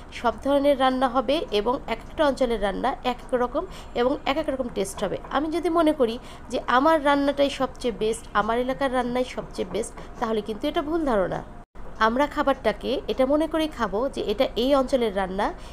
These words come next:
এবং এটার স্বাদটা এইরকমই সুস্বাদু। যেমন আমরা দেশের বাইরে গিয়ে বিভিন্ন রকম খাবার খাই এবং ভালো না লাগলেও এটা মনে করে খাই যে এটা হচ্ছে এইখানকার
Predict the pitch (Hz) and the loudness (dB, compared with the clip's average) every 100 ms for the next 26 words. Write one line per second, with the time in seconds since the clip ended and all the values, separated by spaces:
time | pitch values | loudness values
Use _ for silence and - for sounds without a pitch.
0 | - 208 196 233 - 196 220 254 - 208 | -4 0 2 0 0 -2 -2 -2 -4 -6
1 | - 262 - 233 262 285 302 294 254 - | -2 -4 0 0 2 0 0 -2 -4 -2
2 | 220 196 285 - - 208 233 254 285 285 | -2 -2 -2 -6 -10 2 4 4 4 4
3 | 262 247 285 220 226 220 214 220 226 294 | 2 2 0 2 2 2 0 -2 -2 -4
4 | 349 349 262 247 240 220 196 190 208 233 | -2 2 2 0 -4 0 0 0 -2 -4
5 | - - - 262 262 302 233 240 262 285 | -6 -14 0 4 4 2 2 4 6 6
6 | 294 277 226 254 - - - 262 339 349 | 4 4 2 2 -2 -8 -2 0 2 2
7 | 330 254 240 214 196 233 - - - 233 | 2 2 2 0 -2 -4 -12 -8 -4 0
8 | 254 294 285 - - 214 240 262 254 | 2 2 0 -4 -2 0 0 -2 -4